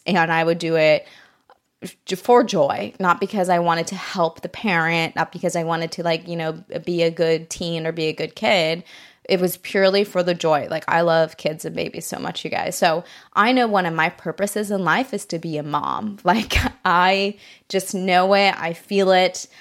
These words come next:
I, I'm meant to be a mother. Like, that's one of my purposes.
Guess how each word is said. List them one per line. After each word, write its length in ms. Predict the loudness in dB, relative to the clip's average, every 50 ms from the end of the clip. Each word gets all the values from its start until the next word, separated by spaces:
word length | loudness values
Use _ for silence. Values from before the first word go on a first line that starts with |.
| -20 -20 -20 _ _ _ -2 2
I, 800 | 4 6 6 6 6 4 4 2 0 0 0 0 0 0 -2 -2 -6 _ -4
I'm 160 | -2 0 0
meant 160 | 0 0 -2
to 80 | -4 -6
be 160 | -4 -4 -2
a 60 | 0
mother. 600 | 0 2 2 2 0 0 0 0 0 0 -2 -6 -8
Like, 160 | -10 -10 -10
that's 260 | -8 -8 -8 -6 -4
one 160 | -4 -2 -2 0
of 80 | 0
my 140 | -2 -2 -4
purposes. 840 | -6 -8 -8 -6 -4 -4 -6 -4 -4 -4 -4 -4 -4 -4 -6 -8